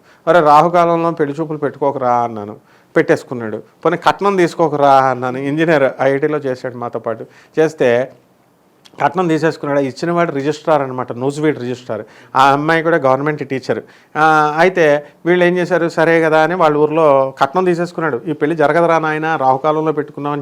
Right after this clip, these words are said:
చెప్పాను కూడా. అయితే డ-, డబ్బులు తీసుకున్నారు, వెళ్ళాం పెళ్లి చూపులకి. ఆ, ఎంగేజ్‌మెంట్ పెట్టేశారు. ఆ రిజిస్ట్రార్ గారి దగ్గర డబ్బులు ఉన్నాయి కదా, గవర్నమెంట్ టీచర్ కదా, ఊరందరినీ పిలిచేసి భోజనాలు పెట్టేశాడు. అంతే ఊరంతా తెలిసిపోయింది. తెలిసేసరికి భోజనాలు అంతా అయిపోయిన తర్వాత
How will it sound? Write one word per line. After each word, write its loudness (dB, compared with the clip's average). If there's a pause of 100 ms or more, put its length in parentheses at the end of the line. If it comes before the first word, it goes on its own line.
చెప్పాను -2
కూడా. -6 (460)
అయితే 0
డ-, -2
డబ్బులు 0
తీసుకున్నారు, -6
వెళ్ళాం 0
పెళ్లి -6
చూపులకి. -6 (260)
ఆ, 0
ఎంగేజ్‌మెంట్ 0
పెట్టేశారు. -4
ఆ 4
రిజిస్ట్రార్ -2
గారి -2
దగ్గర -4
డబ్బులు -2
ఉన్నాయి -4
కదా, 0 (300)
గవర్నమెంట్ -2 (500)
టీచర్ -6
కదా, -2
ఊరందరినీ 4
పిలిచేసి -4
భోజనాలు 0
పెట్టేశాడు. -6 (280)
అంతే -2
ఊరంతా 0
తెలిసిపోయింది. -4 (380)
తెలిసేసరికి -2
భోజనాలు 0
అంతా -2
అయిపోయిన -2
తర్వాత 2